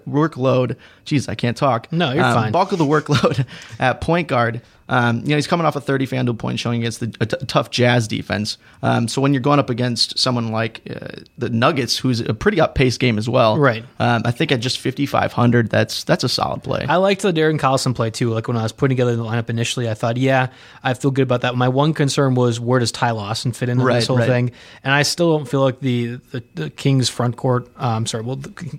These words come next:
Speaker 2: Kings back court, I should say, hasn't really been figured out quite yet.
Speaker 1: Right, they just keep flip-flopping. Yeah, it's, it's an <laughs> ugly situation
Speaker 2: And
Speaker 1: for
Speaker 2: there's
Speaker 1: the
Speaker 2: so many
Speaker 1: Kings, but
Speaker 2: injuries, too, that they have to kinda mess around
Speaker 1: Right.
Speaker 2: with. So that's, I want to stay away for that reason alone. But,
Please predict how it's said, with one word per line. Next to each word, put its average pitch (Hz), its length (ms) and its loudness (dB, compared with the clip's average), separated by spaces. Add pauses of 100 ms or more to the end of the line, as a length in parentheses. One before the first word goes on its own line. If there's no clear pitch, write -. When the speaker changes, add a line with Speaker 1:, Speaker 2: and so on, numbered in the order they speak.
(160)
Speaker 2:
Kings 135 220 2
back 117 260 -4
court, 107 180 -2
I - 20 -6
should - 160 -6
say, 107 240 -2 (300)
hasn't 131 240 2
really 117 160 2
been 113 160 -4
figured 120 300 -4
out 101 180 -6
quite 131 200 -2
yet. 135 140 2
Speaker 1:
Right, 120 160 4
they 185 100 2
just 202 200 0
keep - 320 0
flip-flopping. 120 920 0
Yeah, 110 180 0
it's, - 220 -4
it's 156 200 -2
an 131 80 0
<laughs> - 20 -4
ugly 143 260 0
situation 127 360 -2 (100)
Speaker 2:
And 196 100 2
Speaker 1:
for - 40 0
Speaker 2:
there's 190 160 0
Speaker 1:
the - 40 -2
Speaker 2:
so 247 100 0
many 254 160 0
Speaker 1:
Kings, - 60 -10
but 165 140 -2
Speaker 2:
injuries, 151 300 0
too, - 180 -12
that 135 80 0
they 127 80 -2
have 120 100 -2
to 127 80 -6
kinda 123 200 -2
mess 120 260 -4
around 120 140 -2
Speaker 1:
Right. 120 160 2
Speaker 2:
with. 101 80 -6
So 160 160 2
that's, 151 280 0
I 165 220 0 (220)
want 170 260 2
to 147 40 0
stay 156 180 0
away 135 220 2
for 131 140 -4
that 123 220 0
reason 135 240 0
alone. 123 320 2
But, 131 160 2